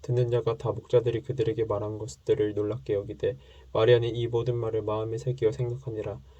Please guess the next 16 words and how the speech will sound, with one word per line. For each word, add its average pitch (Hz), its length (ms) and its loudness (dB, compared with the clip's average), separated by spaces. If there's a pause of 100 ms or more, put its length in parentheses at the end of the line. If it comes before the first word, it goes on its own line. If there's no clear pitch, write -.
(140)
목자들은 123 480 4
자기들에게 117 720 0
이르던 110 400 -2
바와 104 260 -4
같이 107 420 -6 (380)
듣고 123 600 4
본 120 340 -2
그 - 140 -2
모든 123 300 0
것으로 120 280 -2
인하여 101 540 -4
하나님께 120 440 0
영광을 110 320 0
돌리고 110 340 0
찬송하며 117 580 -4
돌아가니라. 107 580 -6